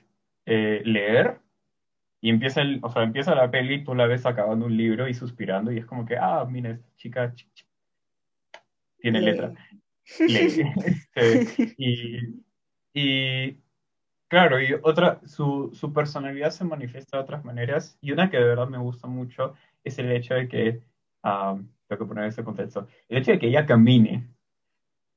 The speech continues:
Speaker 1: Um,
Speaker 2: <laughs> No
Speaker 1: sabe
Speaker 2: se
Speaker 1: caminar.
Speaker 2: arrastra,
Speaker 1: Ah,
Speaker 2: camina.
Speaker 1: no se arrastra, no. No, no, no. Elizabeth,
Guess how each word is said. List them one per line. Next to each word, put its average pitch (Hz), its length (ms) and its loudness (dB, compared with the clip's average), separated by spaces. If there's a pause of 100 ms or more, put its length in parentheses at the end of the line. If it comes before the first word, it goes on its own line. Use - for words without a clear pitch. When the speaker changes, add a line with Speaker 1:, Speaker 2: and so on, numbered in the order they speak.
(400)
Speaker 1:
Um, 117 540 4 (440)
Speaker 2:
<laughs> 185 320 4
No 233 180 10
Speaker 1:
sabe - 120 12
Speaker 2:
se 165 60 8
Speaker 1:
caminar. 151 260 8
Speaker 2:
arrastra, 190 480 6
Speaker 1:
Ah, 185 60 -2 (120)
Speaker 2:
camina. 190 480 2
Speaker 1:
no 170 160 12
se 233 100 4
arrastra, 135 540 4 (180)
no. 120 280 -4 (500)
No, 120 120 -4
no, 107 160 -6
no. 101 200 -14 (800)
Elizabeth, 147 640 0